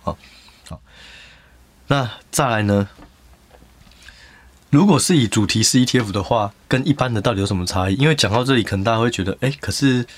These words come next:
不是也有很多是什么A I啊、电动车啊、哦、医疗啊、五G啊、E S G啊，哦，这种主题的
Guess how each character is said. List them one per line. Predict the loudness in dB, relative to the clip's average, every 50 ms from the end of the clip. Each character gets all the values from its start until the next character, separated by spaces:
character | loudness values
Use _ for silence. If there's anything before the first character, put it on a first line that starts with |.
| -20 -20 -20 -20 -14 _
不 | -2 -2
是 | 0 2 4
也 | 4
有 | 4 4 2 2
很 | 0 -2 -2 -2 -2 0
多 | 2 2 2 2
是 | 0 0 0
什 | 0 0
么 | -2 0 0
A | 0 2
I | 2 2 2 2 0
啊、 | 0 0 -2 -2 -4 -4 -4 -4
电 | -2 -2 0
动 | 0 0
车 | -2 -2 0 0 2 2
啊、 | 2 2 2 2 2 0 0 -2 -4 -4
哦、 | -4 -4 -4 -4 -6 -4
医 | -2 0 2 2
疗 | 2 2 2 2
啊、 | 2 2 0 0 -2 -2
五 | 0 0 0 0
G | 2 0 2 2 2
啊、 | 2 2 2 0 0 -4 -2 0
E | 2 2 2
S | 2 0 -2
G | -2 -2 0 0 0
啊， | 0 0 0 -2 -2
哦， | -2
这 | 0 0
种 | 0 0 0
主 | 0 0 0
题 | 2 2 2
的 | 2 0 0